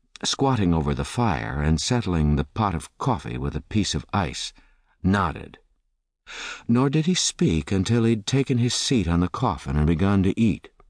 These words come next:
"They know where their hides is safe," he said. "They'd sooner eat grub than be grub. They're pretty wise, them dogs." Bill shook his head. "Oh, I don't know."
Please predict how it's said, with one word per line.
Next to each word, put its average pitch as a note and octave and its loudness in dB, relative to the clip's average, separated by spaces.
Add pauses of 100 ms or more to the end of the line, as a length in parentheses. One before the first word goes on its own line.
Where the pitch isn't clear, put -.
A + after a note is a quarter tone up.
(1200)
"They B2+ 0
know D3 2
where D3 2
their B2+ 2
hides A#2+ 0
is F#2+ 2
safe," - -2 (440)
he - -12
said. - -10 (800)
"They'd G#2 0
sooner C3 2
eat C#3+ 0
grub F#2+ 0
than F2+ 4
be C#3 4
grub. C2+ -6 (560)
They're D3+ 0
pretty E3+ 2
wise, D#3+ 2
them G#2+ 4
dogs." G#2+ 0 (1500)
Bill D2 -2
shook D2+ -6
his D2+ -2
head. D2+ -2 (720)
"Oh, F2 2
I F#2 2
don't F#2+ 2
know." G#2+ 2